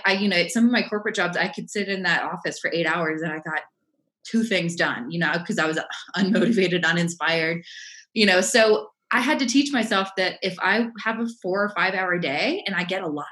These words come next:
done and I was super productive, that's okay. And that's a great work day. Um, and I'm able to work those five hours and feel good about it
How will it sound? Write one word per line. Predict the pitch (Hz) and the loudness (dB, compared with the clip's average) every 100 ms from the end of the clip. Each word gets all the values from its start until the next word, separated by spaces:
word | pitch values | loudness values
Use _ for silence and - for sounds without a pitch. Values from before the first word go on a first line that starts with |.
| - | -6
done | 175 202 233 | -2 2 2
and | |
I | 175 | 2
was | 147 - | -4 -4
super | 196 196 190 | -4 -2 -2
productive, | - 151 156 - 254 269 - _ _ _ | -2 -4 -4 -2 -2 -2 -10 _ _ _
that's | 180 220 240 | -6 -4 0
okay. | 208 208 220 285 156 | 0 0 -2 0 -2
And | 156 165 | -2 0
that's | 165 214 | 0 0
a | 196 | -2
great | 180 175 175 | 0 0 0
work | 190 202 | -2 -2
day. | - - - - - _ - | -10 -12 -16 -20 -20 _ -2
Um, | 185 175 175 | 0 2 2
and | 190 | 4
I'm | 196 196 - - | 4 2 -2 -4
able | 196 202 220 - | 0 2 2 2
to | - 170 - 160 | -2 -4 -4 -4
work | 208 262 | -4 -2
those | 202 | -4
five | - 165 175 170 | -2 0 0 0
hours | 170 165 | -2 -2
and | 156 156 | -4 -6
feel | 202 170 | -2 0
good | 170 170 | 0 0
about | 170 123 | 0 -2
it | 120 | -4